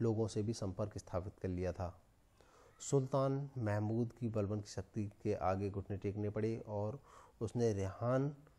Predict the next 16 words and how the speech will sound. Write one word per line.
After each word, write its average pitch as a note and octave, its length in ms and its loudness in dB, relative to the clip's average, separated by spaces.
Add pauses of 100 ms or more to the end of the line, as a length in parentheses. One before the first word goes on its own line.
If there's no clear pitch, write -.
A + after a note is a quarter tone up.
(260)
को A2 140 2
बर्खास्त G#2 480 0
कर G#2 160 -2
दिया। A2+ 280 0
कुछ - 220 -8
समय G#2+ 260 -2
बाद G2 360 -2
रेहान G2 280 -2
पराजित F#2+ 440 0
हो G2+ 100 0
गया G#2+ 220 0
और G2+ 320 -2
उसे G#2 180 -6
मार F#2 260 0
दिया F#2 200 -2
गया। F2 220 -4